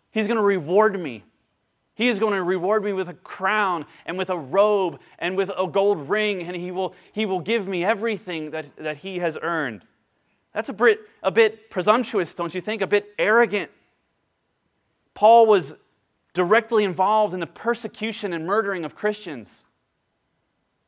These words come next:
Paul mocked Christ and even called himself the chief of all sinners.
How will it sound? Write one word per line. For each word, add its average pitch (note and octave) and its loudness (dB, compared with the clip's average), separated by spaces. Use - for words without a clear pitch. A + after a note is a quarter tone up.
Paul A3 6
mocked G#3 0
Christ G#3+ 0
and F#3 -6
even F#3+ -6
called G3+ 0
himself G3+ -4
the E3+ -8
chief - -10
of E3+ -4
all F3+ -2
sinners. G#3 -4